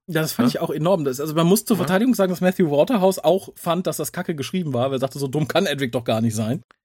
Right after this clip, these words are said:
Speaker 2: Ich dachte,
Speaker 1: dass er
Speaker 2: er
Speaker 1: das
Speaker 2: wäre
Speaker 1: so ausplaudert.
Speaker 2: hypnotisiert. Ich dachte, an der Stelle wäre er schon hypnotisiert.
Speaker 1: Nein, nein, Edric ist
Speaker 2: weil
Speaker 1: so.
Speaker 2: Ach so, ah, dann hab ich das, dann muss ich ihm Minus geben, wirklich. Weil ich
Speaker 1: Mhm.
Speaker 2: hatte das so verstanden, weil ja davor erwähnt wird, sie hypnotisieren, befragen dann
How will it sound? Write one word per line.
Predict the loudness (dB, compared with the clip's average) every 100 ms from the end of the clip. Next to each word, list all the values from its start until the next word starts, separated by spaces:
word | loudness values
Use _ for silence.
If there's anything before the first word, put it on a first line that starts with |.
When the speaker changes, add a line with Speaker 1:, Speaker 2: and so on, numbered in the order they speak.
| _ _
Speaker 2:
Ich | -8
dachte, | -2
Speaker 1:
dass | 0
er | 0
Speaker 2:
er |
Speaker 1:
das | 0
Speaker 2:
wäre |
Speaker 1:
so | -2
ausplaudert. | -2 -2 0 0 0
Speaker 2:
hypnotisiert. | -2 -4 -16 _ _
Ich | -16
dachte, | -14 -8 -8
an | -6
der | -6
Stelle | -6 -4 -2 0
wäre | 2
er | 0 -2
schon | -4 -6
hypnotisiert. | -6 -8 0 2
Speaker 1:
Nein, | 4 2
nein, | 0
Edric | -2
ist | -2 -4
Speaker 2:
weil | -4
Speaker 1:
so. | -6 -12 -20 -8 -2 -2 -2 -6 -4
Speaker 2:
Ach | 0
so, | 2 2 0 -20 -2
ah, | 0 2
dann | 0
hab | 0
ich | -2
das, | -4 -2
dann | -4
muss | -2 -2
ich |
ihm | 0
Minus | 2 2 0
geben, | -4 -4 -6
wirklich. | -8 -12 -14 -20 -2
Weil | 2
ich | 2
Speaker 1:
Mhm. | 0
Speaker 2:
hatte | 0
das | -2
so | -4
verstanden, | -8 -8 -4
weil | 2 2
ja |
davor | 0 2 2
erwähnt | 2 0 -4
wird, | -6 -4
sie | -2
hypnotisieren, | -2 -2 -2 -4 0 2 2 0 -8 -10 0
befragen | 0 2 -2 0 2
dann | 2 0